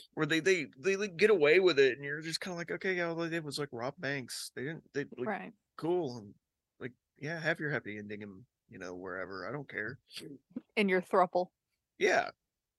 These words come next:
Speaker 1: Like, they coulda had their happy ending. I don't, I don't necessarily
Speaker 2: Mm-hmm.
Speaker 1: think he needed to die in the story even, um, for, for it to work.
Speaker 2: Yeah. Yeah,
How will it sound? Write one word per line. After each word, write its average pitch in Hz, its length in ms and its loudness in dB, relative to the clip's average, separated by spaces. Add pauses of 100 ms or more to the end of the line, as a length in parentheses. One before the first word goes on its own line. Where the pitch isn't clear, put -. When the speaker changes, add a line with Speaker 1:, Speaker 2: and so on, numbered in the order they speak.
Speaker 1:
Like, 117 400 -2 (100)
they 185 120 2
coulda 208 200 2
had 156 160 4
their 120 120 -2
happy 113 340 -4
ending. 117 320 -6
I 135 60 -2
don't, 131 260 -4
I 185 60 0
don't 208 140 -2
necessarily 147 460 0
Speaker 2:
Mm-hmm. 127 40 -4
Speaker 1:
think 131 160 -4
he 123 140 -6
needed 110 340 -6
to 104 80 -6
die 104 500 -4
in 120 140 -8
the 107 100 -10
story 104 600 -8
even, 107 320 -12 (560)
um, 98 380 -12 (120)
for, 101 320 -10
for 98 220 -10
it 92 80 -20
to - 80 -14
work. 101 260 -12 (920)
Speaker 2:
Yeah. 196 560 -10 (2250)
Yeah, - 280 -8